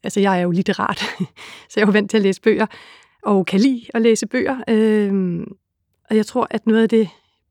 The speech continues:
bøger gir meg, altså sånn som Kamaras, eh, bog, det er jo en anledning til å konsentrere seg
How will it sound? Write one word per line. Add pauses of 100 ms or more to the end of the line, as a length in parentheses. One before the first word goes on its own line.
(100)
bøger (160)
gir
meg,
altså
sånn
som
Kamaras, (100)
eh,
bog, (520)
det
er
jo
en
anledning
til
å
konsentrere
seg